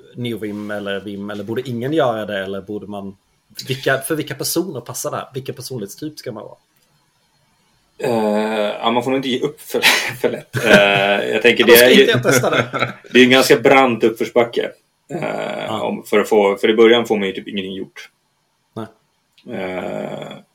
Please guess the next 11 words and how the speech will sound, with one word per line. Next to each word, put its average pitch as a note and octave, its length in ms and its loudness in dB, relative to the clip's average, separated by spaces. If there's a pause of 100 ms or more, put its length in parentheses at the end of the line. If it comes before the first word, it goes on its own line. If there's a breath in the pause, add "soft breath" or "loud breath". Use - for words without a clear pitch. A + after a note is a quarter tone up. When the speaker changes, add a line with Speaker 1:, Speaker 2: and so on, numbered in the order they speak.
(300)
Speaker 2:
men, G2+ 480 -4
eh, G2+ 320 -4
det G#2 100 -4
finns B2 360 -6
ju A2 760 4
lite A2+ 220 -6
roliga G2 300 -4
verktyg, - 520 -10
eh, A2+ 540 -10 (500)
för - 80 -12
det. - 240 -10